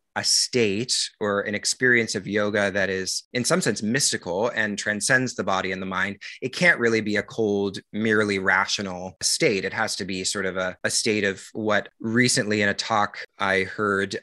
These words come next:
Alexis Sanderson refer to as intellectual bhakti, which I think is much more the way that I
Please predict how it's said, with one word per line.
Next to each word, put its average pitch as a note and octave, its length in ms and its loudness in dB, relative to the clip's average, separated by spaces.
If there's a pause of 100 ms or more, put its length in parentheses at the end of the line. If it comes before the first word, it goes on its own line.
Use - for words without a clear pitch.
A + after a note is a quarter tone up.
(120)
Alexis G#2 460 0
Sanderson G#2 420 0
refer F#2+ 260 -6
to F#2 180 -2
as F2+ 160 -2
intellectual G2 680 -2
bhakti, E2 580 -4 (220)
which A#2 260 0
I A#2 80 2
think A#2 220 -2
is A2 140 -2
much A#2 280 -2
more G2+ 480 -2 (200)
the B2 100 2
way A#2 240 4
that A2 140 2
I G#2+ 460 2